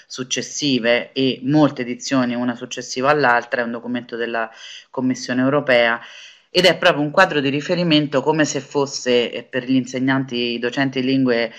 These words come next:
presenti in sala, parliamo del, eh, del quadro di riferimento per le lingue, è esattamente, diciamo, volendo fare una, un confronto,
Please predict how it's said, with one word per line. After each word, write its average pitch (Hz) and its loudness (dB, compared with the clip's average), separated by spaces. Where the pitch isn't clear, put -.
presenti 131 0
in 135 -2
sala, 127 2
parliamo 123 0
del, 117 -2
eh, 101 -4
del 117 -6
quadro 127 2
di 117 -4
riferimento 120 -2
per 127 0
le 147 4
lingue, 123 2
è 135 4
esattamente, 135 0
diciamo, 123 -2
volendo 127 2
fare 127 0
una, 120 -4
un 131 -4
confronto, 127 -2